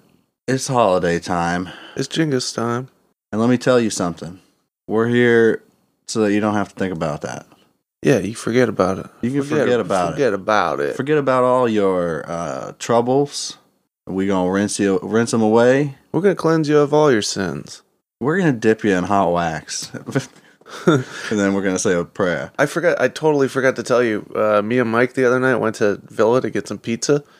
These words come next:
Speaker 1: Yeah.
Speaker 2: and there was a, a holy man in there blessing the joint.
Speaker 1: Are you serious?
Speaker 2: I'm dead serious.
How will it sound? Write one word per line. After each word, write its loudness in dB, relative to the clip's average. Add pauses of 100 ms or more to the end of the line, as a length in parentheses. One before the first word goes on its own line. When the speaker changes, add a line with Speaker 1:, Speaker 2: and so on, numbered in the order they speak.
(140)
Speaker 1:
Yeah. -6
Speaker 2:
and -2
there 4
was 0
a, 4
a 2
holy 4
man 0
in -2
there 0
blessing 2
the -8
joint. -6 (600)
Speaker 1:
Are -2
you 0
serious? 0 (100)
Speaker 2:
I'm -14
dead -2
serious. -2